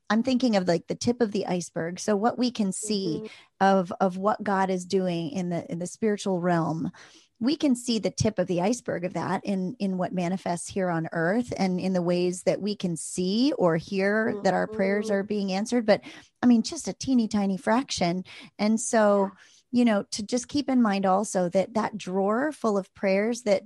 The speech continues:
Speaker 1: that are, you know, quote unquote, unanswered,
Speaker 2: Mm-hmm.
Speaker 1: if you took out each one and, and looked at it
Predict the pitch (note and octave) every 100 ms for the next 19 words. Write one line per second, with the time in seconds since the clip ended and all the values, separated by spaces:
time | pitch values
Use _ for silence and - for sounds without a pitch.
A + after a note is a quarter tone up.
0 | A#3+ G3+ F3+ F3+ - _ - G3+ F3 -
1 | G#3+ G3 F#3+ G#3 F#3+ - F#3+ F#3 F3+ F#3+
2 | - D#4 E4+ E4+ - - - A3+ D#3 G3
3 | G#3 G#3 F#3+ _ _ A#3+ B3 C4+ D#4 D4
4 | D4 C4+ G3 - A#3 A3+ A3+ A3 A3 F3+
5 | F3+ F#3 - - _ _ G#3 G#3+ G3 G3
6 | - - - G#3+ G3+ G3 - G#3 A3+ B3+
7 | - G#3 F3+ F3 F3 -